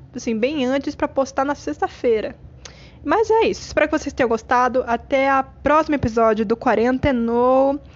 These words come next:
É isso aí. Recomendem para os seus amigos. Recomendem para a sua família. Recomendem para aquele seu vizinho que mesmo você não indo na cara,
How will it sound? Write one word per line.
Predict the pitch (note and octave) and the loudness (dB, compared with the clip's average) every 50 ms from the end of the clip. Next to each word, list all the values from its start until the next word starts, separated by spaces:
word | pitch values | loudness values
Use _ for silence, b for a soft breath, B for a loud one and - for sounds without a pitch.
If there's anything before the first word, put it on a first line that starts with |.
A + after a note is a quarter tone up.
| B B B B B B B B B B - | B B B B B B B B B B -4
É | - A3+ | 0 0
isso | A3+ A#3+ - - D4 | 0 0 0 0 2
aí. | C4 C4 | 2 2
Recomendem | C4+ D4+ D4+ - E4 D#4 D#4 D#4+ E4+ F4 E4+ | 2 2 2 2 0 2 0 0 0 0 0
para | E4+ E4+ E4 D#4+ | 0 2 0 2
os | D#4 | 2
seus | - D#4+ D4+ | 0 2 2
amigos. | D#4 D4+ D4 D4 D4 D4+ D4+ D#4 D#4 D4 C4 B3+ A3 G3+ G3 - - - | 2 2 2 0 0 0 0 0 0 0 0 0 0 0 -2 -2 -2 0
Recomendem | - C4+ B3+ C#4+ C#4 C#4 C#4 C#4+ D4 D4+ D4 D4 | 0 0 2 0 0 2 2 2 2 2 2 2
para | C#4 D4+ C#4 C#4 | 2 2 2 2
a | |
sua | - D4 C#4+ | 0 -2 -2
família. | - - D4 C#4 C#4 C#4 C4+ C#4 C#4+ C#4+ D4 C#4+ C4+ A3+ G#3 | -2 -2 -2 -2 -2 -2 -2 -2 -2 0 0 0 0 0 0
Recomendem | A3+ A#3+ A#3+ - D#4 D4+ D4+ D#4 D#4+ E4+ E4 E4 - | 0 0 0 0 0 2 2 2 2 2 0 0 2
para | E4 D4+ | 2 2
aquele | D#4 - - D#4 D4+ | 2 2 0 0 0
seu | C#4+ - D#4+ C#4 | 0 0 0 0
vizinho | A3+ A3+ B3 B3 A3+ - B3+ C#4 C#4+ D4+ D4+ D4+ C4 A#3 | 0 2 0 0 0 0 -2 0 0 0 0 0 -2 -2
que | A#3+ - A#3 | -4 -4 -2
mesmo | A#3+ B3+ C4+ C#4 D4+ | -2 0 0 0 0
você | D4 D4 - D#4 | -2 -2 -2 -2
não | D4 C#4+ C#4+ | 0 0 0
indo | C#4 C#4 | 0 0
na | C#4+ C#4 | -2 0
cara, | - C4 A#3 A3 | 0 0 0 0